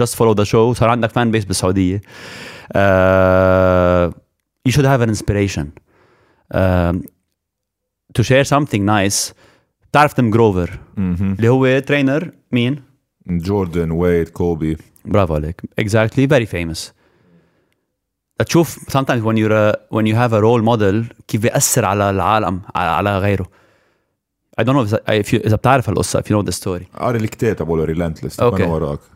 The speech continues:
Speaker 1: أوكي. وين؟
Speaker 2: كان
Speaker 1: وراي
Speaker 2: و-،
Speaker 1: والله.
Speaker 2: آه،
Speaker 1: أوكي.
Speaker 2: آه،
Speaker 1: آه، ما بعرف إذا
Speaker 2: آه.
Speaker 1: الكتاب، أنا ماني قاري by the way، بس
Speaker 2: It's a
Speaker 1: it's،
Speaker 2: really nice
Speaker 1: it's a very
Speaker 2: book.
Speaker 1: nice book.
Speaker 2: آه.
Speaker 1: قالوا لي عنه، بس إنه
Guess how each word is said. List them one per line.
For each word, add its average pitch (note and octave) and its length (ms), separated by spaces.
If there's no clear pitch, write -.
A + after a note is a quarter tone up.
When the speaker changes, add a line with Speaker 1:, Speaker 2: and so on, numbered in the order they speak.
Speaker 1:
أوكي. A2+ 160
وين؟ G#2+ 260
Speaker 2:
كان - 340
Speaker 1:
وراي A#2 340
Speaker 2:
و-، B2 40
Speaker 1:
والله. B2 220
Speaker 2:
آه، C3+ 80
Speaker 1:
أوكي. C3 240
Speaker 2:
آه، C#3 200
Speaker 1:
آه، - 20
ما C3 140
بعرف G3 180
إذا D3 100
Speaker 2:
آه. B2 40
Speaker 1:
الكتاب، B2+ 240
أنا A2 100
ماني C#3 180
قاري A2 280
by F#2+ 160
the - 20
way، G#2+ 220
بس A2+ 140
Speaker 2:
It's - 40
a - 20
Speaker 1:
it's، G#2 40
Speaker 2:
really A#2 180
nice G2 100
Speaker 1:
it's B2 220
a A#2+ 40
very C#3 160
Speaker 2:
book. - 20
Speaker 1:
nice C3 180
book. C3+ 140
Speaker 2:
آه. C3+ 80
Speaker 1:
قالوا A#2 160
لي B2 80
عنه، B2+ 340
بس A#2 240
إنه G#2+ 340